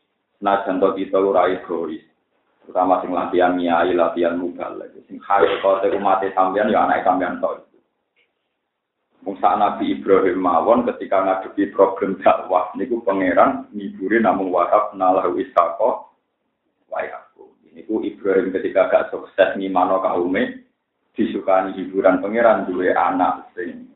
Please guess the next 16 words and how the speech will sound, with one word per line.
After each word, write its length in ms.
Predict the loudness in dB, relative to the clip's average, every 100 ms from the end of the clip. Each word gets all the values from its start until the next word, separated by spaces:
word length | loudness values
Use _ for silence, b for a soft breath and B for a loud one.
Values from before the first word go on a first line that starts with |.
| _ _ _
Islam, 560 | -16 -8 -2 -2 -2 -14 _ _ _ _ _ _
duwe 400 | -2 0 0 0
putu 320 | 0 0 -2
sing 160 | -2
napa? 400 | 0 2 0 -2 -14 _ _ _ _ _ _ -20
Islam. 560 | -20 -12 -10 -10 -14 _ _ _ _ _ _ _ _ _ _ _ _ -20
Dadi 160 | -20 -14
sing 160 | -6
ana 160 | 0 0 0
ning 80 |
Quran 320 | 0 2 4 2
ya 160 | 0 -2
ku 320 | 0 2 2
anfusakum 720 | 0 -2 -10 -6 -4 -2 -2
wa 240 | 0 2 0
ahlikum. 560 | -4 -10 -8 -8 -8